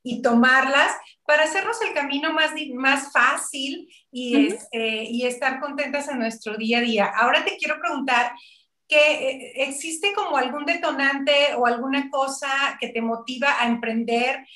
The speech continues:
Speaker 1: Eh, ya hablando más directamente de tu proyecto de So Essential, ¿hay algo que pasa en tu vida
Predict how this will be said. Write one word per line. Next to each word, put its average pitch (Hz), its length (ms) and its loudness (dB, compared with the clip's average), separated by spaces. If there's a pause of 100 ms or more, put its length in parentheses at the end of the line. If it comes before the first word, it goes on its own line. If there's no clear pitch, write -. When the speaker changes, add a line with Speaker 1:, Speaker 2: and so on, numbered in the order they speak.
(240)
Speaker 1:
Eh, 233 280 2
ya 269 200 4
hablando 285 280 2
más 277 180 0
directamente 269 640 0
de 262 120 -6
tu 240 160 -12
proyecto 233 400 0
de 262 100 2
So 233 220 -2
Essential, 226 840 -2
¿hay 254 220 2
algo 269 280 0
que 262 240 -4
pasa 247 360 0
en 269 60 -6
tu 262 100 -4
vida 254 480 0